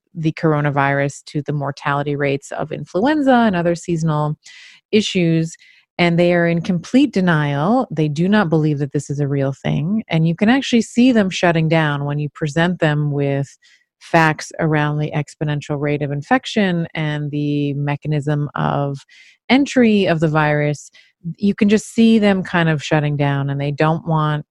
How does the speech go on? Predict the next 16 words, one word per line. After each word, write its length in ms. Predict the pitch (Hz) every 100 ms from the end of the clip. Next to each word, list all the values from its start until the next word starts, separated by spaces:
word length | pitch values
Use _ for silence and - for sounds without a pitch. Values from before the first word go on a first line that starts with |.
| _ -
to 140 | -
hear 340 | 151 156 147 -
anything 480 | 160 160 - 156 151
that 120 | 143
does 220 | 151 143
not 260 | 151 147 -
relate 460 | 156 147 147 147 -
to 140 | -
the 80 | 147
schema 500 | 147 - 160 151 147
that 160 | 139 147
they 160 | 147 143
have 220 | 143 139
created 500 | - 147 143 143 143
around 380 | 143 139 - -
it. 180 | -